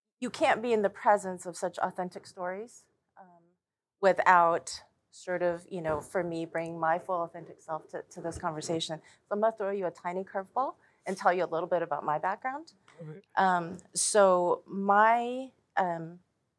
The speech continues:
Speaker 1: so, and I, and I think I'll explain a little bit why I'm so passionate about mental health, and especially for teenagers. And so growing up, you know, immigrant to the U S and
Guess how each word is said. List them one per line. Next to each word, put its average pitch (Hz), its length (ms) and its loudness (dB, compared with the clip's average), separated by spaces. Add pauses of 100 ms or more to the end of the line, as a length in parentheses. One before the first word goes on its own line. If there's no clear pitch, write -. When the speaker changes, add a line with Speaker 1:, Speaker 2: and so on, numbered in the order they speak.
(240)
Speaker 1:
so, 180 440 0 (180)
and 202 160 4
I, 185 60 2
and 196 180 -2
I 196 80 -2
think 214 180 -6
I'll 190 120 4
explain 190 260 -10
a 180 100 -6
little 180 160 -4
bit 165 160 -4
why 165 220 2
I'm 165 100 -6
so 175 120 -6
passionate 185 580 -8 (480)
about 160 600 -2 (120)
mental 170 280 -2
health, 160 420 -6 (320)
and 175 140 2
especially 175 400 -4
for - 100 -14
teenagers. - 640 -12 (400)
And 175 180 0
so 170 300 2
growing 190 460 0
up, 156 200 4
you 170 100 -6
know, 156 120 -4
immigrant 175 520 -4
to 165 100 -12
the 156 80 -14
U 156 180 -8
S 185 520 0 (120)
and 160 480 -8